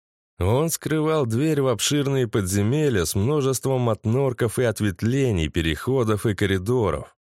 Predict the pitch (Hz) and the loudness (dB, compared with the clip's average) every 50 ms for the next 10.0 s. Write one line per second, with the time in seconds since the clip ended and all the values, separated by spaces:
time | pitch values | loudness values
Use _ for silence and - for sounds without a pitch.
0 | _ _ _ _ _ _ _ - 87 90 92 90 80 87 104 139 156 156 151 147 | _ _ _ _ _ _ _ -2 0 0 2 2 2 0 0 0 0 0 2 2
1 | 143 143 139 147 143 139 131 120 110 113 131 143 147 139 - - 113 107 98 - | 2 0 0 0 0 0 0 0 -2 0 0 0 0 0 -2 0 -2 -2 -2 0
2 | - 113 107 104 110 135 147 139 120 - - 85 85 107 143 135 113 - 127 117 | 0 0 2 2 2 2 2 0 0 0 0 0 2 2 0 -2 -2 -2 -2 -4
3 | 104 - 117 117 135 131 120 - 95 82 - - 98 90 87 98 131 139 131 120 | 0 0 0 2 2 0 2 0 -2 -2 -2 -2 0 0 0 0 0 0 2 2
4 | 117 - - 110 104 92 - 90 - - 90 87 123 135 117 101 - 107 113 131 | 0 0 0 0 0 0 -2 -2 0 0 0 0 2 0 0 0 0 0 0 0
5 | 127 107 - - 110 104 104 101 95 90 - - 135 131 120 107 98 95 90 87 | 0 0 0 0 -2 0 2 2 0 0 0 0 -2 0 0 0 0 0 0 -2
6 | - - 123 131 120 107 101 92 - - 123 117 107 104 98 87 87 87 104 127 | -2 -2 0 0 0 0 -2 -2 -2 -2 0 0 0 0 0 0 0 0 0 0
7 | 131 123 101 85 82 76 76 69 64 - - - - - - 120 123 117 107 95 | 0 0 0 0 -2 -2 -2 -4 -4 -4 -6 -6 -4 -4 -4 -2 -2 -2 -2 -2
8 | - - - 127 127 123 117 107 95 92 90 85 87 92 90 90 92 113 120 110 | -4 -2 -2 0 0 0 0 0 0 0 0 0 0 0 0 0 0 0 -2 -2
9 | 101 95 92 - - - 85 78 80 90 110 127 120 107 - - - 76 69 62 | -2 -2 -2 -4 -4 -4 -2 -2 0 0 0 0 0 0 -2 -4 -4 -6 -6 -6